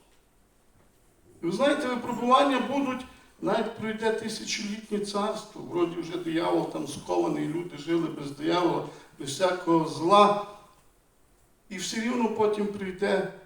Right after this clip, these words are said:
Бог випустить диявола на деякий час. І люди відійдуть. Вроді жили скільки часу з Богом,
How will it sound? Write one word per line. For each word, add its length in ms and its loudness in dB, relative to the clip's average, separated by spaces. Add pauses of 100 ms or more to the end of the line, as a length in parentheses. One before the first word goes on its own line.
(220)
Бог 160 0
випустить 560 -4
диявола 500 -2
на 80 -6
деякий 520 -8
час. 300 -2 (260)
І 80 -2
люди 400 8
відійдуть. 760 4 (600)
Вроді 360 -4
жили 460 -2
скільки 560 -8
часу 500 -2
з 40 -10
Богом, 520 0